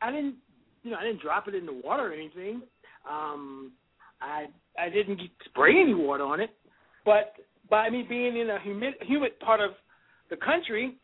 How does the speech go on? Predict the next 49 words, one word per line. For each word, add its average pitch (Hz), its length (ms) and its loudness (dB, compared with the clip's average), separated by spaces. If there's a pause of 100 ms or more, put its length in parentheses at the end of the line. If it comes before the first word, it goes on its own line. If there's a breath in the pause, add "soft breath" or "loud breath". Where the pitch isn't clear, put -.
somehow 208 400 6
water 190 480 4 (160)
got 170 160 -6
into 175 160 -12
the 156 160 -12
phone, 143 380 -10 (240 soft breath)
and 185 100 -2
I 214 80 4
had 247 60 2
to 226 80 0
buy 185 200 6
a 165 60 4
whole 170 160 4
new 160 220 -2
phone. 135 280 -8 (300 loud breath)
So 226 80 10
this 311 180 6
new, 359 240 6
this, 269 160 -8 (320 soft breath)
moving 320 300 4
right 277 160 6
along, 190 320 0
this 302 140 -6 (160)
T 302 140 4
A 247 160 4 (120)
T 240 220 -6
seven 220 300 4
case 135 300 -4 (460 soft breath)
is - 180 -10
great - 360 6 (300)
because - 260 -12
it's 151 120 -18
waterproof. 214 720 0 (480 loud breath)
You 190 140 -6
can 151 240 -8
drop 196 300 4
it. 269 200 -2 (120)
You 202 80 -10
can 175 240 -8
take 247 120 6
it 254 80 8
underwater. 240 640 6 (240 soft breath)
You 226 80 -10
can 247 120 -6
even 262 220 -6
take 247 280 0 (100)
pictures, - 460 -4 (500 loud breath)
uh, 156 200 2 (100)
underwater. 180 640 6